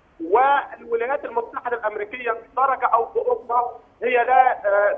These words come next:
تريد أو مش عارفة تاخد تركيا بعيداً عن هذا التحالف اللي تركيا بتحاول أن تبنيه مع الروس. نجحوا في ده داخل الساحة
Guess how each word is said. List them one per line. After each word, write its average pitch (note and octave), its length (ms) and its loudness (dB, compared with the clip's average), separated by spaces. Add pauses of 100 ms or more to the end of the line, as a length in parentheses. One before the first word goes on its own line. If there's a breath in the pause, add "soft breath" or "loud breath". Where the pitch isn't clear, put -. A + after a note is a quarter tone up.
تريد B3+ 480 -8 (160)
أو G3 240 2
مش - 280 -12
عارفة B3+ 480 0 (300)
تاخد C4 300 0 (100)
تركيا B3 520 0
بعيداً A3+ 520 -2
عن F#3 220 0
هذا A#3 480 0
التحالف A3 640 -2 (380)
اللي F#3+ 200 -8
تركيا A#3+ 420 2
بتحاول - 580 -2
أن G3 160 0
تبنيه A3+ 420 -8
مع G3 200 4
الروس. F3 280 -2 (540)
نجحوا A3 540 -2
في G3+ 120 -8
ده F#3+ 220 -6 (120)
داخل G3+ 220 -4 (100)
الساحة A3+ 280 0